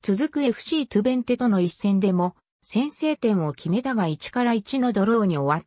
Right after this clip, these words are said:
た。三月五日に行われたアドデンハーグ戦では、劣勢の中八十七分の危険なタックルにより一発退場となり、五から一で大敗。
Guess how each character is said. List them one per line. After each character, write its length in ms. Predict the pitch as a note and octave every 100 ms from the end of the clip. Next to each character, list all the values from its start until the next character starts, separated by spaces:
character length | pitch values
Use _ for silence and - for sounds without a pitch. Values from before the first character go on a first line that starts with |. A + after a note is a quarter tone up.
| _
た。 180 | D3 - _ _ _ _ _ -
三 280 | C#4+ D#4+
月 260 | C#4 G#3+ G3
五 220 | E3+ -
日 100 | C4
に 120 | B3
行 100 | G3+
わ 340 | - A#3+ A#3+ A#3+
れ 140 | A#3
た 160 | A#3 B3
ア 40 |
ド 140 | G#3+ E3
デ 140 | E3+
ン 80 | B3+
ハ 200 | B3 B3
ー 40 |
グ 80 | A#3
戦 280 | - A#3 G#3+
で 120 | G#3
は、 200 | D#3 D#3+ _ _
劣 280 | F3 F3+ -
勢 180 | D4 D#4+
の 160 | D#4+ D4+
中 240 | C4+ F#3+
八 300 | - E3 C4+
十 240 | C4+ C#4
七 240 | C4 B3 B3
分 260 | A3+ G3+
の 140 | F#3 D#3+
危 160 | -
険 220 | - A#3 C4
な 200 | C4+ C#4
タ 100 | -
ッ 20 |
ク 160 | - B3+
ル 100 | G#3
に 160 | F#3+
よ 140 | F3 E3
り 100 | D#3+
一 60 | - -
発 240 | - -
退 220 | - C4+ G#3+
場 240 | G3 E3
と 260 | - D#3+ - _ -
な 140 | G#3
り、 100 | C4
五 160 | A3 F#3+
か 120 | A3+
ら 120 | G#3+
一 220 | F#3+ - A3+
で 140 | G3
大 260 | F#3 E3+ G3
敗。 320 | E3+ D#3